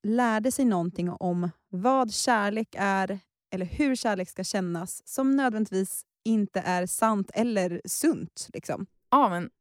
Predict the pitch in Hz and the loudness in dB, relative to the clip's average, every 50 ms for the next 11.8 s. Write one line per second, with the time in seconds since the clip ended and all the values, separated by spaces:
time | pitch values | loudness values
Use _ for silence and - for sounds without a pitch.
0 | _ _ _ 220 226 226 - 240 247 - 302 247 185 151 - 98 101 185 196 220 | _ _ _ -2 0 0 0 -2 -2 0 0 0 0 -2 -6 -8 -10 0 2 4
1 | 226 220 220 220 214 220 214 - - - 208 202 190 190 190 - 196 180 180 180 | 4 6 6 4 2 2 0 -4 -6 -6 -6 -4 -4 -6 -6 -6 -6 -4 -4 -4
2 | 180 - 175 - - 214 196 170 - - - 160 - _ _ _ _ _ _ _ | -4 -6 -8 -4 -4 -2 -2 -2 -6 -8 -12 -14 -18 _ _ _ _ _ _ _
3 | _ _ _ _ _ _ _ _ _ _ - 233 240 240 240 220 - - _ _ | _ _ _ _ _ _ _ _ _ _ -4 -2 -2 -2 -2 -4 -8 -12 _ _
4 | _ _ 190 - - 240 226 - 240 233 - - 196 190 - 185 185 180 185 175 | _ _ -8 -2 -2 -2 0 -2 -4 -6 -4 -6 -8 -6 -6 -6 -6 -4 -6 -8
5 | - _ - - - - - - _ - 196 190 190 190 185 175 170 208 208 214 | -10 _ -16 -16 -14 -16 -20 -18 _ -8 -8 -6 -6 -6 -6 -6 -4 -2 -2 -2
6 | 208 202 202 208 214 220 208 190 185 - 202 - - _ - 202 190 185 180 175 | -2 -2 -2 -2 -2 -2 -2 -4 -4 -6 -8 -12 -10 _ -4 -4 -2 0 0 0
7 | 170 170 175 165 - _ _ _ _ _ _ _ _ _ - 202 214 220 226 233 | 0 0 -2 -4 -8 _ _ _ _ _ _ _ _ _ -4 -4 -2 0 0 -2
8 | 226 208 - - - - - 240 226 214 208 180 190 - - - _ 269 220 165 | -2 -4 -6 -10 -14 -8 -6 -4 -2 -2 -2 -2 -4 -8 -12 -6 _ -2 0 0
9 | 143 156 180 185 208 190 208 175 196 180 180 175 190 180 - - 175 180 - - | -2 -4 -6 -6 -4 -4 -4 -4 -4 -4 -4 -4 -6 -6 -6 -8 -8 -8 -4 -2
10 | 202 190 190 196 214 - - - 170 156 135 151 180 - - _ _ _ 226 254 | -2 -2 -2 -4 -6 -8 -10 -8 -8 -6 -6 -6 -8 -10 -16 _ _ _ 0 0
11 | 233 - - 233 233 226 220 - - 208 208 196 190 185 185 | 0 0 0 0 0 0 0 -2 -2 -4 -2 -2 -4 -6 -6